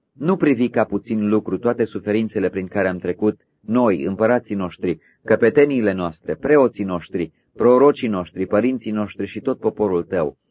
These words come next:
din vremea împăraților Asiriei până în ziua de azi. Tu ai fost drept în tot ce ni s-a întâmplat, căci te-ai arătat credincios,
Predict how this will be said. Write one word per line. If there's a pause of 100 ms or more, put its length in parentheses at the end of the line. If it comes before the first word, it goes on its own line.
din
vremea
împăraților
Asiriei
până
în
ziua
de
azi. (2000)
Tu
ai
fost
drept
în
tot
ce
ni
s-a
întâmplat,
căci
te-ai
arătat
credincios,